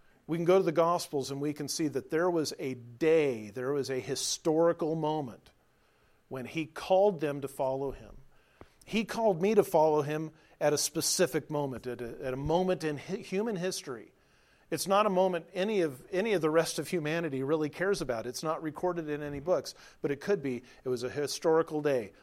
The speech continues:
August thirteenth, nineteen seventy-eight. When Jesus called them, he was physically present at the Sea of Galilee. They were in their boats working with their father. He walked up,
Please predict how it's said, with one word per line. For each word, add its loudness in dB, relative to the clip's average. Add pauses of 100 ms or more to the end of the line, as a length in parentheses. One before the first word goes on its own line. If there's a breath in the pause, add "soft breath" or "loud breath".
August -2
thirteenth, -6
nineteen -8
seventy-eight. -8 (1040 loud breath)
When 0
Jesus 2
called 4
them, 4 (160 loud breath)
he -2
was -2
physically -2
present 2
at -6
the -4
Sea -4
of -6
Galilee. 0
They 0
were 0
in 0
their 0
boats -2
working -4
with -4
their -4
father. 0
He -6
walked 0
up, -2